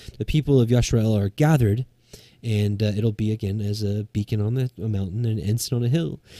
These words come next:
"And therefore will Yahweh wait, that he may be gracious unto you.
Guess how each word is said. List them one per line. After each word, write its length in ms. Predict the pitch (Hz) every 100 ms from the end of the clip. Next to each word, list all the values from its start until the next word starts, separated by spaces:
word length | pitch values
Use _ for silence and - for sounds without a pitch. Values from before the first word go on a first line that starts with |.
| -
"And 100 | 117
therefore 580 | 113 170 - 151 131 131 - _ -
will 200 | 117 113
Yahweh 420 | 127 120 143 120
wait, 300 | 110 107 -
that 140 | 107
he 120 | 127
may 140 | 123 113
be 160 | 110
gracious 500 | 107 110 113 120 117
unto 300 | 110 104 -
you. 240 | 101 98